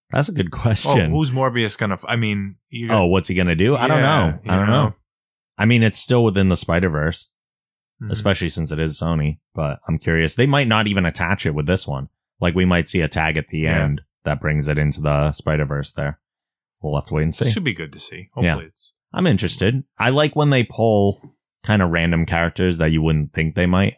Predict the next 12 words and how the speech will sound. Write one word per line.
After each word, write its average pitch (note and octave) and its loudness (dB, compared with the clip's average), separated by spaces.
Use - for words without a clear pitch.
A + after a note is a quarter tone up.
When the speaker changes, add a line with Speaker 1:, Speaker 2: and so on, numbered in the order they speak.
Speaker 2:
Yeah. G#2 -6
Speaker 1:
And F#2+ 2
a G2 2
lot G2 2
of G2+ 0
studios G2+ 2
have E2+ -2
been F2 2
experimenting E2+ 0
with D#2+ 0
different D#2+ -2
genres G2 0